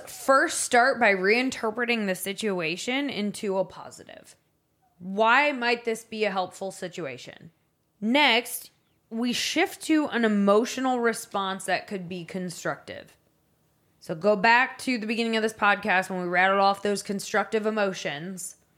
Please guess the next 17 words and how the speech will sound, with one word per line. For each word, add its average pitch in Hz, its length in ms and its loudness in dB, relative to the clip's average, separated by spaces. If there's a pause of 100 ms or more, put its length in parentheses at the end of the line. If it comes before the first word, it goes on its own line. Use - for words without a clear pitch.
(680)
Choose 349 360 2
one 302 280 4
from 285 180 -2
that 254 220 2
menu 175 480 -2 (680)
that - 240 0
seems 294 720 -2
like 220 540 2 (480)
an 220 140 2
appropriate 214 840 0
shift. - 540 -6 (540)
Like, - 200 -8
I 170 100 -8
can 208 220 -8
get 214 160 -2
myself 202 400 -4
there. 98 320 -8